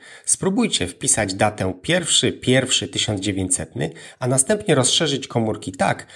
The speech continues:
aby zahaczały i przekraczały miesiąc luty. Zobaczycie, że wówczas Excel, również ten najnowszy,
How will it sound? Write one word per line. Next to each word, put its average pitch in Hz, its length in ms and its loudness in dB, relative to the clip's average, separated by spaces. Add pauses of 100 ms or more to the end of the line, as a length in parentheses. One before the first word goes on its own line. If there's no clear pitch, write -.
(160)
aby 202 200 2
zahaczały 123 600 2
i 113 40 2
przekraczały 110 600 0
miesiąc 101 460 0
luty. 85 380 -6 (260)
Zobaczycie, 101 680 0
że 95 120 0 (140)
wówczas 104 380 0
Excel, 151 480 0
również 156 340 0
ten 175 180 0
najnowszy, 160 600 0